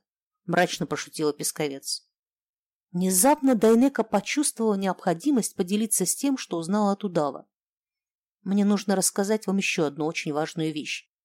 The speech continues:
торопливо заговорила она. "В общем, я разговаривала с одним человеком, бродягой, которого все зовут Удавом. Он был в нашем дворе в тот вечер, когда погибла Нина,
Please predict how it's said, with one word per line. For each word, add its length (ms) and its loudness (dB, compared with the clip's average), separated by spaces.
торопливо 460 0
заговорила 540 -2
она. 280 -8
"В 100 0
общем, 420 -4
я 100 4
разговаривала 580 2
с 100 0
одним 240 2
человеком, 800 -4
бродягой, 640 0
которого 340 2
все 220 0
зовут 300 -2
Удавом. 420 -6
Он 200 6
был 160 2
в 60 -6
нашем 320 -4
дворе 320 0
в 60 -8
тот 220 -4
вечер, 280 -2
когда 280 -2
погибла 420 -2
Нина, 360 -6